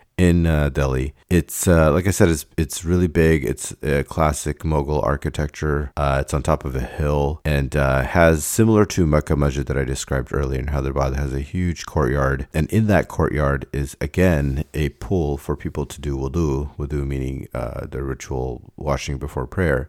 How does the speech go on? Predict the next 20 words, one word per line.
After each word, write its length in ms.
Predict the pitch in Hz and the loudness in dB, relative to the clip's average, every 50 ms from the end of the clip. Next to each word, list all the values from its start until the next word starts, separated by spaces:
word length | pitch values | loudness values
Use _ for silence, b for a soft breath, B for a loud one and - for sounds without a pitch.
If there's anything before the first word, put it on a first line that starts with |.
| - | -2
Now, 180 | - 87 92 92 | 4 6 6 8
the 100 | 82 85 | 8 6
interesting 380 | 95 98 139 139 - - 117 95 | 4 4 2 2 4 4 2 4
thing 140 | 92 90 | 4 4
is 140 | 80 76 69 | 4 4 2
that 180 | 67 71 - - | 2 0 0 0
one 280 | 69 69 82 92 107 | 0 2 2 2 2
corner 800 | 107 - - - - - 80 80 80 85 85 87 92 90 82 82 B B B | 0 -2 -8 -10 -4 0 2 2 4 4 4 4 4 2 0 -4 B B B
of 200 | - 52 73 71 | -2 -2 0 0
that 340 | 78 71 58 - - _ - | 2 0 0 0 -4 _ -14
pool, 560 | - - 80 80 80 82 85 90 98 - - - | -10 -6 -4 -2 -2 -2 -2 -4 -6 -10 -12 -8
like, 220 | - - - - | -6 -6 -6 -6
side 240 | - - 69 71 76 | -2 0 0 2 2
of 80 | 80 | 0
the 80 | 73 85 | -2 -2
pool, 320 | 76 - - 90 92 92 - | -4 -2 0 0 2 2 2
is 160 | - 76 71 | 0 -2 -4
sectioned 500 | - - - 80 73 - - - 67 64 | -4 -2 -2 -2 -2 -2 -2 -4 0 2
off 280 | 67 67 64 62 - - | 2 2 2 0 -2 -4
with, 180 | 65 64 - | -6 -6 -6